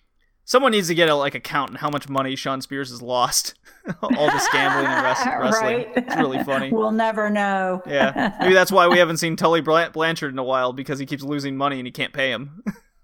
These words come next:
Speaker 2: Right. I thought this was, I thought this was a good matchup, though.
Speaker 1: Yeah, it went twenty-two minutes. Uh, I thought it was a little,
Speaker 2: It
Speaker 1: little on the long side, but it,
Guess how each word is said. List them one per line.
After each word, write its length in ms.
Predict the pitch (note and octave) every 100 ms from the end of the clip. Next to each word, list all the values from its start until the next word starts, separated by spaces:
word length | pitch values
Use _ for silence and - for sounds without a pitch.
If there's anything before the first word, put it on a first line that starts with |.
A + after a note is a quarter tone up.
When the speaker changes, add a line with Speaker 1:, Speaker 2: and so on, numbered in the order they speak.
| _ - D4+ B3+ - C#4+ A#3 -
Speaker 2:
Right. 480 | G3+ F#3 G#3+ F#3 A3
I 460 | C4 A#3 A#3 B3 E4 B4
thought 160 | D#4
this 220 | C4+ B3+
was, 120 | C#4 C4+
I 180 | A#3+ B3+
thought 240 | D#4+ C4+
this 200 | B3 A3
was 180 | A#3+ G3+
a 40 |
good 280 | G3 G3+ F3+
matchup, 580 | F3+ F3+ - - - - - _ _ _ -
though. 320 | G3+ F3 E3 -
Speaker 1:
Yeah, 280 | F#4 E4+ D#4+
it 60 | D#4+
went 140 | D#4+
twenty-two 440 | - D4 C#4+ - B3+
minutes. 460 | F#3 G3 G3+ -
Uh, 140 | G3+ G3
I 80 |
thought 160 | G3 A#3+
it 20 |
was 80 | G#3
a 40 | F#3+
little, 380 | F3 A3+ A#3
Speaker 2:
It 100 | F#3
Speaker 1:
little 180 | G#3+ A#3+
on 140 | A#3+ A3
the 80 |
long 320 | F#3+ E3+ E3+ E3
side, 420 | F3 D#3 E3 F3
but 140 | E3
it, 100 | D3